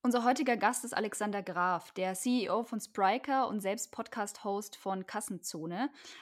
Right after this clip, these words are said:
Hi Alex, schön, dass du heute mit dabei bist. Stell dich doch mal bitte kurz vor, das kannst du viel besser als ich. Wer bist du und was machst du genau?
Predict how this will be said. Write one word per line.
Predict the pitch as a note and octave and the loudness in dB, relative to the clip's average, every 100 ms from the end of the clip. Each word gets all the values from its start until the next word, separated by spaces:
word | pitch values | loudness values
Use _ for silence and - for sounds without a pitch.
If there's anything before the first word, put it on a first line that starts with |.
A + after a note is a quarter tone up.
| - - - | -18 -2 6
Hi | A#3+ | 8
Alex, | G#3 C4+ F#3 - - | 8 8 4 0 0
schön, | B3+ | 2
dass | C4 | 2
du | B3+ | 2
heute | B3 A#3+ | 2 4
mit | A#3+ A#3 | 2 0
dabei | G#3+ G3 A#3 | 4 4 4
bist. | G3 G3 | 2 -2
Stell | - G#3 | 0 2
dich | A#3 | 2
doch | A#3 B3 | 0 0
mal | G#3+ | -2
bitte | A3 B3 | -2 -6
kurz | - A3 - | -4 -6 -6
vor, | - - A3 B3 C4+ C4 | -8 -2 4 6 6 4
das | G#3 - | -2 -4
kannst | A#3 A#3+ | -4 -4
du | A#3+ | -4
viel | A#3 G3+ | -2 0
besser | A3 A3 | 0 2
als | - G3+ - | 2 0 -2
ich. | C4+ - - | -2 -2 -4
Wer | G3+ | -2
bist | F#3+ C4+ - B3 | -2 -2 0 0
du | G3+ | 0
und | G3 | 0
was | F#3+ F3 | -2 -4
machst | E3+ - | -4 -6
du | D#3+ | -4
genau? | D3+ C#3+ D#3 | -2 -2 -6